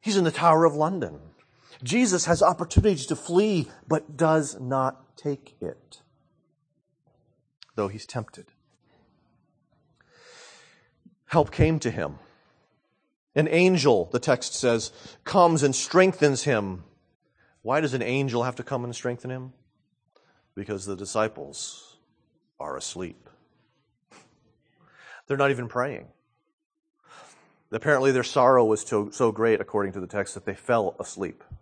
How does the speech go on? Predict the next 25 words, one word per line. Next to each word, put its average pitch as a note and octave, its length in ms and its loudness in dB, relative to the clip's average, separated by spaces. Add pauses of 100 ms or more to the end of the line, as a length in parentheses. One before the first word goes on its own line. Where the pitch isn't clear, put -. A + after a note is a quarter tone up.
(100)
I'm F#2 100 -10
not A2 140 -4
sure G#2 220 -2
I've F#2+ 220 -4 (140)
ever F#2+ 180 -8
had F2 180 -8
that E2+ 140 -6
experience. E2+ 420 -10
Maybe A#2 160 -4
I've F2+ 100 -4
cried G2+ 300 -2
myself D2+ 400 -8
to E2+ 80 -14
sleep. E2 320 -12 (320)
So B2+ 140 -6
maybe D#3+ 220 2
that's A#2 200 4
what G#2 140 -6
they F2+ 100 0
were E2+ 120 -6
doing. F2 400 -10 (1120)
But G#2 140 -2
help D#3 280 2
comes D3 300 -2
anyway. F2 480 -6